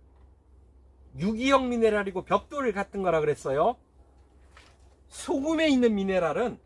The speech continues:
뭐냐면요, 단분자라고 해서 독립된 입자예요.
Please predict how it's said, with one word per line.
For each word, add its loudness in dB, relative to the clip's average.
뭐냐면요, -2
단분자라고 0
해서 -2
독립된 -2
입자예요. -6